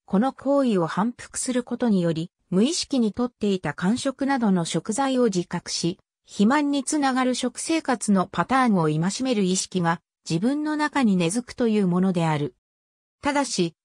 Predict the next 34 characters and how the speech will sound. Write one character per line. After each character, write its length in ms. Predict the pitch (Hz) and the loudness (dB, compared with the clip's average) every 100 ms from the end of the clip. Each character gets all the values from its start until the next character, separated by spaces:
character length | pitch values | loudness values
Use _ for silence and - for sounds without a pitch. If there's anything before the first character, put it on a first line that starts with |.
| _ | _
そ 160 | - 208 | -2 2
の 140 | 269 | 2
内 280 | 294 285 269 | 2 0 0
容 240 | 262 240 | 2 2
は、 240 | 214 208 - _ _ | 4 2 0 _ _
結 200 | 196 196 - | -2 -2 -4
果 120 | 294 | -6
的 280 | - 302 285 | -4 -4 -2
に 120 | 269 | 0
は 120 | 202 | 0
食 300 | 160 190 294 | 0 -2 -2
事 140 | 285 294 | 0 0
制 260 | 320 311 | 0 0
限 220 | 247 233 | 2 0
と 160 | 196 180 | 2 2
な 120 | 170 | 2
っ 20 | |
て 200 | 185 185 | 0 0
お 100 | 160 | 0
り、 180 | 151 139 _ _ | 0 -4 _ _
本 280 | - 285 302 | -2 2 2
人 180 | 254 190 | 2 2
は 140 | 160 | 2
ダ 140 | 156 247 | 0 2
イ 100 | 233 | 2
エ 40 | |
ッ 80 | 190 - | 0 -2
ト 120 | 175 | 2
が 200 | 160 165 _ _ | 2 0 _ _
軌 120 | - | -4
道 180 | 180 269 | -2 0
に 160 | 285 277 | 0 0
乗 100 | |
っ 40 | 269 | -2